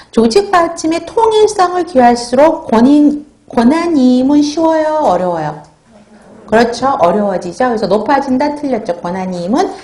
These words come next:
낮아지는 것이고요. 권한이임을 하면 각 부서의 목표와 이익 추구로 부서 구성원의 협동 의식이 증가하는 게 아니라 서로 이익, 이익을 추구하기다 보니까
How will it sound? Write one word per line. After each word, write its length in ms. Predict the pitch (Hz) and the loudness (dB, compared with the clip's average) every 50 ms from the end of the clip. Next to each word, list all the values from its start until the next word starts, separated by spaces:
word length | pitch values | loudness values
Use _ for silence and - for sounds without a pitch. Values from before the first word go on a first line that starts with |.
| - - _ | -20 -20 _
낮아지는 800 | - - 165 160 165 165 - 262 262 262 254 247 214 214 214 208 | -6 -4 -2 -2 -2 0 0 0 0 0 -2 -2 -2 -2 -2 -2
것이고요. 880 | - 170 156 - - 147 147 - 151 151 175 226 285 339 349 - - - - _ _ - - - - - - | -4 -6 -6 -6 -8 -8 -8 -6 -4 0 0 2 0 0 -2 -6 -10 -18 -20 _ _ -20 -20 -20 -20 -20 -8
권한이임을 840 | - 240 233 262 320 359 370 370 349 339 330 330 320 330 320 320 | -2 0 0 0 0 0 -2 -4 -4 -6 -6 -6 -6 -6 -6 -8
하면 480 | 349 349 302 240 208 214 240 247 214 - - - - _ - | -8 -6 -4 -4 -2 -2 -2 -2 -4 -6 -10 -14 -20 _ -8
각 320 | - 247 277 285 - - - | -4 -4 -4 -4 -6 -10 -6
부서의 500 | - 240 233 233 262 254 254 262 269 240 | -4 -4 -4 -2 -2 0 0 0 0 0
목표와 640 | 185 202 214 208 - - 254 247 254 262 254 254 | 0 -2 -2 -2 -2 0 2 4 4 4 2 0
이익 340 | 220 226 240 254 254 254 - | 0 0 0 -2 -2 -4 -8
추구로 600 | - - 214 - - 165 180 208 196 - - - - - - _ - | -8 -6 -6 -4 -4 -2 0 2 2 0 0 -4 -12 -18 -20 _ -4
부서 360 | 196 208 220 311 320 311 320 | -4 -2 0 2 0 0 0
구성원의 480 | 240 226 226 247 233 233 226 226 240 | -2 0 0 0 0 -2 -2 -4 -4
협동 420 | 262 330 381 381 - - 381 370 370 | -4 -4 -6 -6 -4 -2 -2 -2 -2
의식이 540 | 339 269 262 247 - - 240 254 269 254 262 | -2 -2 -2 -2 -4 -4 -4 -4 -4 -4 -4
증가하는 580 | - - 214 214 214 208 233 233 226 220 220 | -2 0 0 2 2 2 0 0 -2 -4 -4
게 80 | 214 220 | -4 -4
아니라 580 | 202 175 151 151 160 220 247 285 302 294 - - - - _ _ | -4 -6 -6 -4 -2 -2 0 -2 -2 -6 -10 -16 -20 -20 _ _
서로 260 | - - 339 349 359 | -4 0 2 2 2
이익, 300 | 294 240 247 269 - - - - - | 2 2 0 -2 -6 -10 -12 -4 0
이익을 400 | 247 262 285 277 262 302 294 294 | 2 2 2 2 2 0 -2 -2
추구하기다 600 | 294 - 320 302 330 311 302 294 - 294 254 277 | -4 -8 -4 -2 0 0 0 -2 -4 -4 -4 -4
보니까 680 | - - 208 190 196 190 190 - 175 175 185 190 190 | -2 -2 -2 -2 -4 -6 -6 -4 -4 -2 0 -2 -2